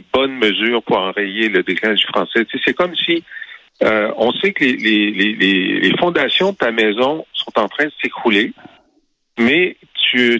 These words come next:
tu repeins les murs. Tu dis, « Ben oui, mais c'est bien de repeindre les murs, mais c'est les, c'est les fondations qui sont en train de s'écrouler. »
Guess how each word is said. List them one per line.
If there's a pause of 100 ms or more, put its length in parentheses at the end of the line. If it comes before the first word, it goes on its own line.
(140)
tu
repeins
les
murs. (180)
Tu
dis, «
Ben
oui,
mais
c'est
bien
de
repeindre
les
murs,
mais (100)
c'est
les, (120)
c'est
les
fondations
qui
sont
en
train
de
s'écrouler. »